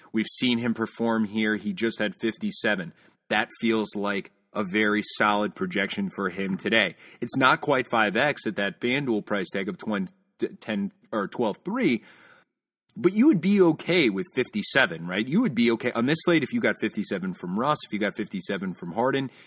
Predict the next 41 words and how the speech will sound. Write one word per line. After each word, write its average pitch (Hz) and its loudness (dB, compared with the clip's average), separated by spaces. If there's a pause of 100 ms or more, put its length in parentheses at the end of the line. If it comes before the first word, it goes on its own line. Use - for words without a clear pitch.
if - -20
you 113 -2
got 107 0
fifty-seven 107 -2
from 95 -6
A 101 -2
D. 117 0
I 101 0
think 139 -4
you're 117 0
comfortable 117 -2
with 101 -2
that 98 0 (280)
from 113 -2
any 147 2
of 85 -8
them. - -20 (720)
And 139 -2
I 147 4
certainly 165 2
feel 139 0
comfortable 131 -2
here 120 2 (300)
getting 117 2
fifty-seven 110 0
from 107 -2
A 104 0
D. 107 0 (320)
The 165 -8
one 320 2
question 180 0
I 113 0
do 113 2
have, 92 0
you 135 -2
do 151 0
worry 110 2
that 95 -4
no 101 -2
Dennis 95 -2
Smith, 95 -4